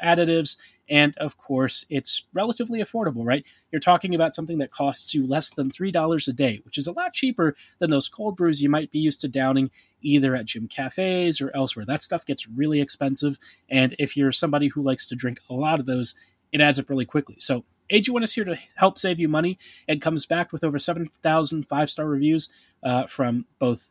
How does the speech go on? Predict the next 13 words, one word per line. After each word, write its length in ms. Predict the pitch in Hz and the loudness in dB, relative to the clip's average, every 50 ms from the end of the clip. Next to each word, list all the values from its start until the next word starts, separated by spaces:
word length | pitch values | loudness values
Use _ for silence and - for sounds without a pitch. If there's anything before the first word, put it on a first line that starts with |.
| _ | _
fitness 340 | - - 262 202 202 - - | -6 -6 -4 -2 0 0 0
enthusiasts, 760 | 202 175 - 180 185 170 165 180 175 180 165 - - - - - - - _ _ _ | 0 -2 -2 -2 0 0 0 2 2 2 0 0 -2 -4 -8 -12 -16 -20 _ _ _
pro 200 | - 135 127 131 | -4 -2 -2 -2
athletes, 640 | - 170 175 175 160 - - 175 170 170 160 - | -2 0 0 0 0 -2 -2 0 0 0 0 -2
professional 500 | - - 143 - 135 131 - - 143 135 | -4 -6 -2 0 0 0 0 0 -2 -2
trainers, 560 | 127 - - 175 175 170 170 175 160 - - - _ _ _ _ _ _ | -2 -2 -2 -2 0 0 2 2 2 0 -2 -6 _ _ _ _ _ _
you 160 | 147 151 160 | 4 4 6
name 240 | 160 160 165 165 170 | 6 6 6 4 4
it, 140 | 165 - - | 2 0 0
somebody 400 | - - 165 160 160 156 156 156 | 0 2 2 2 2 2 2 2
has 140 | 151 143 | 2 2
had 220 | - 160 156 151 151 | 2 2 2 2 2
it 120 | 156 147 | 0 -4